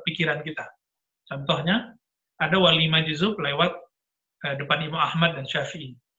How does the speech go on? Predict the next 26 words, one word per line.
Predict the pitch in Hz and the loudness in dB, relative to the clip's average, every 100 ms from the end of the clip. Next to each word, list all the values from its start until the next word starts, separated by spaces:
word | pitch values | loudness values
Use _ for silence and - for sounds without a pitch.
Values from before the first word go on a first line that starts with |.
| - | -6
Imam | 170 139 | -2 0
Ahmad | 175 165 | 0 2
bilang | 185 175 | 2 2
ke | |
Imam | 170 160 | 0 -2
Syafi'i, | - 160 165 147 | -2 -2 -4 -6
"Saya | - 175 | 0 2
mau | 156 | 0
kerjain | - 143 143 147 | -4 -4 -2 0
orang | 143 147 180 | -2 -2 0
ini." | 165 - - - _ _ _ 147 | -2 -4 -10 -12 _ _ _ -12
Dia | 151 151 | -10 0
kok | 175 - - | 0 0 -6
sufi-sufi, | - 165 - 160 170 165 | -6 -6 -6 -8 -6 -8
tapi | 156 156 | -8 -12
kok | 165 | -10
nggak | 147 143 | -8 -8
ngerti | 147 117 147 143 254 - - | -10 -12 -14 -14 -16 -10 -6
hadis | 139 131 131 | -4 -6 -10
gitu. | - 127 117 _ _ _ _ _ _ | -12 -20 _ _ _ _ _ _ _
Maka | 151 156 196 | -2 0 0
dikasih | 202 214 202 | 0 0 -2
pertanyaan, | 190 185 185 160 - _ _ - - _ _ _ - | 0 0 0 -2 -6 _ _ -20 -20 _ _ _ -4
"Wahai | 196 214 254 | 2 6 6
sufi, | - 208 - 175 185 233 - - | 4 -2 0 0 0 -4 -8 -4
apa | 185 254 | 0 0